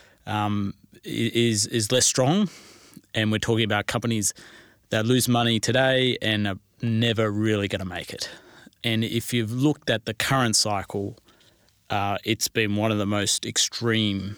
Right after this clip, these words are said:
cycles of unprofitable companies have, uh, gone up, you know, inc-, you know, incredibly,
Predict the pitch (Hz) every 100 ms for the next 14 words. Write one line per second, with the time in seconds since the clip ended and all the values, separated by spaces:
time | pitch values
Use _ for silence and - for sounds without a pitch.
0 | - - 113 104 95 110 101 - - -
1 | 104 101 95 - - - - _ _ _
2 | - 123 123 - 110 - 104 101 - 113
3 | 107 104 98 98 98 - - - - -
4 | 104 113 110 104 110 104 101 - - 117
5 | 113 104 _ _ _ _ - - - -
6 | 117 101 - - - 123 - 127 113 -
7 | 139 135 160 180